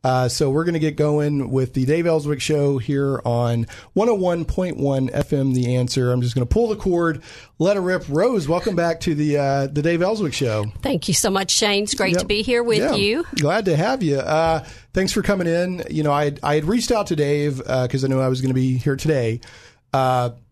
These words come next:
Speaker 1: and, you know, I said, "Hey, have you already had a chance to talk to Arkansas Right to Life, Rose Mims, about this huge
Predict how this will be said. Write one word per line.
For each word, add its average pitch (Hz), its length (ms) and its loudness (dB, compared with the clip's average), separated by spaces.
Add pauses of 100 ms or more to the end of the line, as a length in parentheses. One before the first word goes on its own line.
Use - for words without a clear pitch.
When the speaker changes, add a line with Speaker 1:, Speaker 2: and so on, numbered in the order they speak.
(160)
Speaker 1:
and, 143 520 0 (440)
you 165 100 0
know, 156 100 6
I 156 40 4
said, 165 180 2
"Hey, 190 280 4
have 156 200 2
you 208 160 0
already 202 220 2
had 170 180 2
a 156 60 0
chance 160 360 -2
to 147 100 0
talk 143 320 0
to 135 440 0 (460)
Arkansas 151 340 2
Right 139 260 0
to - 80 0
Life, 135 400 0
Rose 131 260 2
Mims, 131 340 0
about 120 400 0
this 127 340 -2
huge 143 640 0